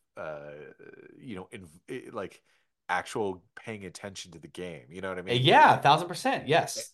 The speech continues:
Speaker 2: Yes.
Speaker 1: eh.
Speaker 2: This isn't something that you're fitting in between, like, your morning Jaeger bombs and then where we're gonna go that night. Like, just stop by in the game. Like, no, it's like, I want the camping outside. I want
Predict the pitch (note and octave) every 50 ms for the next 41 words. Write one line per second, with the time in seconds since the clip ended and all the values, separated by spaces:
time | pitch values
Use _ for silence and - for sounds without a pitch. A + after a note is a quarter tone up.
0 | _ _ - C#3+ D3+ C3+ C3 - D3+ C#3 - - - - G3 G#3+ F#3+ - F#3+ F3+
1 | F3+ F#3+ F3 E3+ D#3 C#3+ C#3 C3 C3+ - - F3 E3+ D#3 D3+ D3 C#3+ D3+ D3 C3+
2 | B2 - - - C#3 C3+ C3 B2+ B2+ A#2+ B2 A#2+ A#2 A2+ A2 - - - - -
3 | - _ - B2 C3 C3 C3+ C#3+ C#3+ C#3+ C#3 C#3 C3+ C3 C3 C3 C3 C3+ B2+ C3
4 | B2 A#2 A2+ A2 A2 A2 A2+ A2 G#2+ G#2+ A2 A#2 A2+ A#2 A#2 A2+ A2 A#2+ A#2+ A#2+
5 | A#2+ A#2+ A2+ A2+ G#2+ A#2 A2+ A2+ G#2+ A2 G#2+ G#2+ A2 A#2+ A#2+ A2+ A2+ A2 G#2 G2+
6 | G2+ A2 G#2+ - - A#2+ A2+ A2+ G#2+ - A2 G#2+ G#2+ G#2 G#2 G#2 G2+ G2+ G2 G2+
7 | A#2 A#2+ G#2+ F#2+ F#2 F#2 F#2 G2+ G2+ G2+ G2 G2 - - _ _ _ - B2+ B2
8 | D#3+ D3 A2 G2+ G2+ G2+ G2 - - A2 G2+ G2+ - - - - - - - -
9 | G#2 B2+ D3 D3 D3 C#3 - - C#3+ C3 C3 C3+ D3 C3+ C#3 C#3 C3+ C3+ - A#2+
10 | G#2+ G#2 G#2+ G#2+ A2 A2+ A2 A2 A2+ A#2 A2+ A2+ A2+ A2 A2